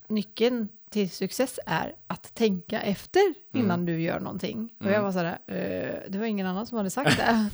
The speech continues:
Speaker 2: <laughs> Nej.
Speaker 1: Eh, så han gav dig lite
Speaker 2: Ja, men
Speaker 1: rätt
Speaker 2: det,
Speaker 1: där.
Speaker 2: det är ju, det är ju, det är ju det, fast det handlar ju om att fatta beslut fort.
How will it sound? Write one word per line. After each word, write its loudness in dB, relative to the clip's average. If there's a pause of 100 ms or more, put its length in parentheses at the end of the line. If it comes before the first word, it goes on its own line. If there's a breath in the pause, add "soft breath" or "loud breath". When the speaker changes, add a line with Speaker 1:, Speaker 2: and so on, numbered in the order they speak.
(100)
Speaker 2:
<laughs> -18
Nej. -6 (140)
Speaker 1:
Eh, 0
så -4
han 0
gav 4
dig 0
lite -2
Speaker 2:
Ja, 6
men 6
Speaker 1:
rätt 4
Speaker 2:
det, 6
Speaker 1:
där. 4
Speaker 2:
det 4
är 4
ju, 2
det -2
är 0
ju, 2 (280)
det 0
är 0
ju 4
det, 2
fast -4
det -2
handlar -2
ju 4
om 0
att -4
fatta -2
beslut 2
fort. -4